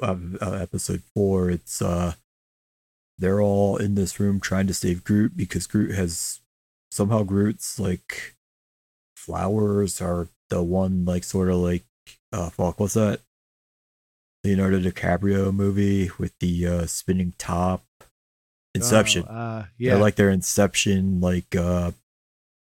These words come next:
Speaker 1: reality thing. They're tied to reality is Groot's flowers in this fucking Black Mirror world. And so they all just keep trying to fi-, follow the, uh, Groot flowers and Groot trees to find Groot. And so it's the final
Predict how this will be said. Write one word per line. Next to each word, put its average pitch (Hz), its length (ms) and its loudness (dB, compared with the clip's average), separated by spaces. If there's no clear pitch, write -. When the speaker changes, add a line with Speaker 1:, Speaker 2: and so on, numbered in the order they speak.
Speaker 1:
reality 98 720 2
thing. 104 500 0
They're 87 140 -2
tied 92 340 0
to 95 120 -4
reality 95 560 0
is - 140 -6
Groot's 95 340 0
flowers 87 580 0
in 147 120 -2
this - 240 -4
fucking 82 480 -6
Black 87 220 -2
Mirror 85 180 0
world. 87 360 0
And - 100 -8
so 92 100 -2
they 95 160 2
all 98 160 2
just 107 240 -6
keep 90 140 -4
trying 185 180 0
to 180 60 -2
fi-, 92 400 0
follow 95 460 2
the, 87 280 0
uh, 87 420 0
Groot - 280 -2
flowers 95 460 0
and 85 80 -8
Groot 92 200 -2
trees 92 460 -2
to 92 120 -6
find 87 360 -2
Groot. 85 380 -2
And 85 200 -2
so 90 380 2
it's 98 260 -4
the 92 120 -6
final 95 500 2